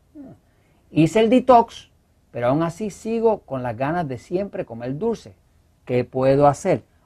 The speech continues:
Ok, Dayari, fíjate. Cuando uno va a resolver un problema,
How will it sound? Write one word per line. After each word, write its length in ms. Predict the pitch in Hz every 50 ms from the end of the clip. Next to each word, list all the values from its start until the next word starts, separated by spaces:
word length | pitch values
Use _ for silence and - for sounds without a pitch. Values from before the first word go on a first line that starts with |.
| _ _
Ok, 240 | - 220 240 - 220 208 208 - _ _ _ _ _ _ _ _ _ _ - - - - _ _ _ _ _ _ _
Dayari, 580 | - 147 139 135 135 131 131 135 147 131 - - _ _
fíjate. 380 | - 135 120 95 - - _ _ _ _ _ _ _ - - - _ _ - - _ _ _ _ _ _ _ _ _ _ _ _ _ - - _ _ _ _ _ _ _ _ _ _ _ _ _ _
Cuando 300 | - 170 165 175 190 226
uno 140 | 262 277 254
va 80 | 254
a 20 | 254
resolver 380 | 254 247 247 - 220 208 208
un 100 | 220 226
problema, 640 | - 220 220 196 170 151 143 139 156 196 240 262